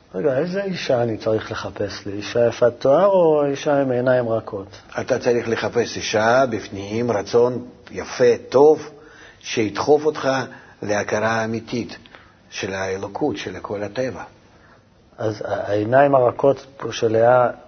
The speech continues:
Speaker 1: מה הן מסמלות בעצם?
Speaker 2: שכלי לא, לא, לא, לא גמור.
Speaker 1: שהוא, אבל יש לו פוטנציאל יותר
Speaker 2: כן,
Speaker 1: גדול
Speaker 2: ודאי.
Speaker 1: מהיפת תואר ויפת
Speaker 2: כן,
Speaker 1: מראה.
Speaker 2: כן.
Speaker 1: כי זה, יפת תואר
Speaker 2: ואדם מגלה שחסר לו את הכלי הזה,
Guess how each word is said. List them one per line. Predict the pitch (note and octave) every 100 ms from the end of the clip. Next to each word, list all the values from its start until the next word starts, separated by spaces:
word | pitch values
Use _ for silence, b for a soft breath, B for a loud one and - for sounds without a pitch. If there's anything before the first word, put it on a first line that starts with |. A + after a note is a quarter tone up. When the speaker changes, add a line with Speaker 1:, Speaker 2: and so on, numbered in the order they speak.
| -
Speaker 1:
מה | B2 B2
הן | A#2
מסמלות | A2 - A2 G#2
בעצם? | G2+ G#2 A#2
Speaker 2:
שכלי | A2 B2 D3+ C#3+
לא, | A#2 A#2 A#2 B2
לא, | A2+ A#2 A#2+
לא, | A#2 A2+
לא | A2+
גמור. | G#2 G2 G2 - - _ _ _ _ - - -
Speaker 1:
שהוא, | - - A#2 A2
אבל | G#2+ A#2
יש | A#2
לו | A#2+ A2+
פוטנציאל | A#2 A#2 A2 - B2 B2
יותר | A#2+ G#2 C#3 C3+
Speaker 2:
כן, | C3
Speaker 1:
גדול | C3 C3
Speaker 2:
ודאי. | A#2+ A2+
Speaker 1:
מהיפת | A2+ - A#2+ -
תואר | B2 A#2+ A2+
ויפת | A2+ - A#2+
Speaker 2:
כן, | A2+
Speaker 1:
מראה. | A#2+ C3 G#2+
Speaker 2:
כן. |
Speaker 1:
כי | A#2 A2+
זה, | C3 C3 B B -
יפת | A#2+ D#3+ C#3
תואר | D#3
Speaker 2:
ואדם | D#3 B3
מגלה | A#3+ F#3+ D#3+ A#2
שחסר | - A2+ A2+ - D#3+
לו | D3 C#3+ F#3 D#3+ B B -
את | -
הכלי | B2 E3 F3 A#2
הזה, | F#2+ F2+